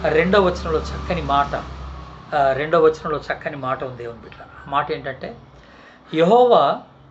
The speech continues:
నన్ను పరిశీలించుము, నన్ను పరీక్షించుము, నా అంతరింద్రియములను, నా హృదయమును పరిశోధించుము" అని అంటాడు. ఇప్పుడు ఇది చదువుతుండగా మీకు ఇంకొక వచనం గుర్తు రావాలి.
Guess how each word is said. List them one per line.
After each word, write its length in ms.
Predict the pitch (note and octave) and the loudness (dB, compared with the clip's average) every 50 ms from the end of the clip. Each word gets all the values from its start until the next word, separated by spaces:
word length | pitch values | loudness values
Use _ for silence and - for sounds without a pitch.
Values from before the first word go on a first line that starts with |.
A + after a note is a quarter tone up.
| - - - - - - _ _ _ _ _ - | -20 -20 -20 -20 -20 -20 _ _ _ _ _ -2
నన్ను 200 | E3 F3 F#3+ G3 | 0 2 2 2
పరిశీలించుము, 1040 | F3+ F3 E3+ E3+ F3 - - G3 F3+ F3+ E3 C#3 - - F3 C#3 B2 B2+ C#3+ E3 F#3+ - - _ _ _ _ _ _ _ _ _ _ _ _ _ _ E3 | 2 2 2 2 2 0 -2 0 0 0 -2 -4 -8 -12 -12 -14 -14 -14 -14 -16 -18 -20 -20 _ _ _ _ _ _ _ _ _ _ _ _ _ _ 0
నన్ను 260 | E3 E3+ F3+ F3+ F3 | 2 2 2 2 2
పరీక్షించుము, 1000 | E3+ F3 F#3+ F#3 - - - F3+ E3+ - - E3+ C3+ B2 B2 D3 F#3 - - _ _ _ _ _ - - - - - _ _ - | 4 4 4 2 0 -4 -8 -8 -8 -10 -12 -12 -12 -12 -14 -14 -16 -20 -20 _ _ _ _ _ -20 -20 -20 -20 -20 _ _ -2
నా 280 | E3 E3 E3+ E3 D#3 D#3 | 2 4 6 6 6 4
అంతరింద్రియములను, 1200 | F3+ G#3 - - - B3 A#3 A3 G#3+ G#3+ A3 G#3+ G#3+ A3 G#3+ G#3 F#3+ G3 F#3+ F3+ F3+ F3+ G#3+ A3+ | 2 0 -4 2 4 4 4 4 0 -4 -4 -2 -2 0 0 0 0 2 2 2 0 0 -2 -4
నా 220 | F#3+ E3 D#3+ E3 D#3 | -2 2 4 4 4
హృదయమును 580 | - C#3+ D#3+ D#3 E3 F#3+ F#3+ F#3+ F#3 G3 A#3 | 4 2 2 2 4 2 2 0 0 -4 -6
పరిశోధించుము" 920 | A3+ - E3+ F3 F3 - - A3+ G3+ A3 G#3 F#3+ - - F3+ D#3+ C#3+ A#2+ - - C3 | -2 0 0 0 0 0 0 0 0 0 -4 -8 -10 -8 -6 -6 -6 -8 -10 -14 -14
అని 120 | C3 B2 | -14 -14
అంటాడు. 360 | A2 - - - A#2+ - - _ _ _ _ _ _ - _ _ _ - - - - - - - - - - - | -16 -18 -20 -20 -20 -20 -20 _ _ _ _ _ _ -20 _ _ _ -20 -20 -20 -20 -20 -20 -20 -20 -20 -10 -10
ఇప్పుడు 160 | F#3 A#2+ E3+ F3 | -8 -4 -4 -4
ఇది 120 | D#3 D#3+ | -4 -2
చదువుతుండగా 560 | C#3+ D#3 E3 F3+ G3+ A3+ G#3+ G#3 A3+ G#3+ A3 | 0 2 2 2 2 0 -2 -2 -2 -2 0
మీకు 220 | G3 F#3 F3 - F#3 | -2 -2 -6 -8 -8
ఇంకొక 260 | E3+ - G#3 G3 G3 | -6 -4 -4 -2 -2
వచనం 360 | F#3+ F#3 F3+ - G3+ F#3 D#3+ | -2 -2 -4 -4 -6 -6 -6
గుర్తు 200 | D#3 D#3 - - | -6 -6 -6 -4
రావాలి. 280 | C3+ B2+ B2 A2+ G#2 | -4 -4 -4 -6 -8